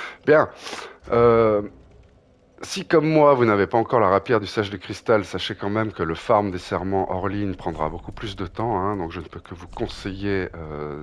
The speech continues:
déjà, euh, de prendre l'anneau convoiteux de serpent doré. Si vous l'avez en plus un, euh, ça serait parfait, mais donc pour ça, c'est obligé de faire une E N G.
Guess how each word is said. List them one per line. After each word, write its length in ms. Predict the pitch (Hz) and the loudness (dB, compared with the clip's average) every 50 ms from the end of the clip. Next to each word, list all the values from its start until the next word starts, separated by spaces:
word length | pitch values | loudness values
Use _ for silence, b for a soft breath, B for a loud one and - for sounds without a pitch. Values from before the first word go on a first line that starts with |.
| 71 | -14
déjà, 200 | - 85 82 92 | -14 -12 -8 -6
euh, 240 | 85 85 80 76 - - - 71 69 69 64 67 67 62 60 58 57 57 - - _ _ _ _ _ _ _ _ _ _ _ _ _ _ _ _ _ - | -4 -4 -4 -4 -6 -10 -12 -16 -14 -16 -16 -18 -18 -20 -20 -20 -20 -20 -20 -20 _ _ _ _ _ _ _ _ _ _ _ _ _ _ _ _ _ -14
de 240 | - 82 80 76 73 - | -12 -12 -10 -12 -14 -16
prendre 400 | - - 101 92 90 85 82 80 | -8 -4 -2 -2 -2 -2 -4 -4
l'anneau 420 | 80 87 95 101 104 107 107 101 92 | -2 0 0 0 0 0 -2 -4 -6
convoiteux 480 | - - 101 92 98 92 87 - - | -6 -8 -6 -4 -2 -4 -4 -6 -10
de 60 | 92 - | -12 -10
serpent 340 | - - - - - 95 | -10 -10 -8 -4 -4 -2
doré. 360 | 82 87 82 78 92 120 135 B B B B B B B B | -2 0 -2 0 0 -2 -2 B B B B B B B B
Si 160 | - - - | -16 -14 -10
vous 100 | 120 120 | -4 -2
l'avez 180 | 127 123 123 139 | 0 2 2 2
en 100 | 127 120 | 2 2
plus 380 | 117 - - 131 - - - - | 0 -2 -6 -6 -6 -6 -2 2
un, 300 | 131 131 127 120 107 92 B B B B B B B _ _ _ _ _ - | 4 4 4 4 2 0 B B B B B B B _ _ _ _ _ -16
euh, 240 | 78 76 76 78 78 80 | -12 -10 -8 -8 -10 -10
ça 180 | - - 95 | -12 -14 -14
serait 180 | - - - 92 | -14 -10 -10 -4
parfait, 420 | 85 - 90 - - - 110 123 | 0 0 0 0 -2 -2 -2 -2
mais 100 | 120 95 | 0 0
donc 180 | 87 87 78 - | -2 -2 -4 -6
pour 140 | - 82 - | -8 -10 -6
ça, 240 | - 104 92 87 80 | -2 -2 -2 -2 -2
c'est 140 | - - 82 | -6 -10 -10
obligé 260 | 73 73 80 - 98 | -10 -8 -8 -8 -8
de 60 | 85 | -8
faire 220 | - - 90 80 82 | -4 -2 -2 -2 0
une 120 | 82 85 | -2 -2
E 80 | 82 82 | -4 -4
N 140 | 85 82 | -4 -6
G. 200 | 80 80 90 113 | -4 -4 -4 -6